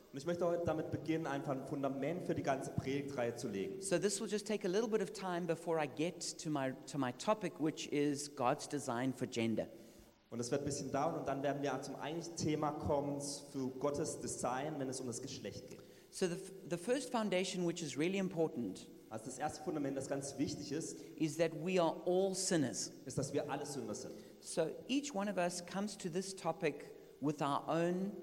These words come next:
Speaker 2: sexual brokenness.
Speaker 1: Jeder von uns kommt zu dieser Thematik mit unserer eigenen gebrochenen Sexual-, Sexualität.
Speaker 2: Each one of us comes with our own weakness.
Speaker 1: Mit unseren eigenen Schwachheiten.
Speaker 2: We come with our own history.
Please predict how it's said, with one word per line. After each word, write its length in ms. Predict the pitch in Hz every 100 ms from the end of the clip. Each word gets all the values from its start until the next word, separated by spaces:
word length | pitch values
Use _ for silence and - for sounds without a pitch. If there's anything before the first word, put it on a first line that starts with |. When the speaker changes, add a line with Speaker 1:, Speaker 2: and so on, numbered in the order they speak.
| - -
Speaker 2:
sexual 440 | - 170 - 165
brokenness. 720 | 127 123 123 120 98 - - - -
Speaker 1:
Jeder 160 | 135 175
von 160 | 175 165
uns 240 | 151 -
kommt 300 | 165 160 -
zu 80 | 170
dieser 260 | 147 143 - - - -
Thematik 580 | 139 123 123 156 170 160
mit 140 | 151 151
unserer 300 | 139 131 120
eigenen 300 | 139 143 143
gebrochenen 580 | 135 - 135 143 147 143
Sexual-, 720 | 139 127 - 135 117 127 -
Sexualität. 560 | 135 - 120 113 - - -
Speaker 2:
Each 240 | 208 214
one 160 | 190 196
of 60 | 185
us 180 | 185
comes 260 | 185 185 185
with 140 | 165
our 180 | 156 -
own 240 | 160 160 143
weakness. 600 | 151 170 214 - - -
Speaker 1:
Mit 80 | 123
unseren 260 | 123 131
eigenen 200 | 117 117
Schwachheiten. 640 | 117 131 143 - 165 165 - 170
Speaker 2:
We 100 | 147
come 220 | 175 165
with 100 | 160
our 120 | -
own 160 | 147 139
history. 540 | 170 - - 208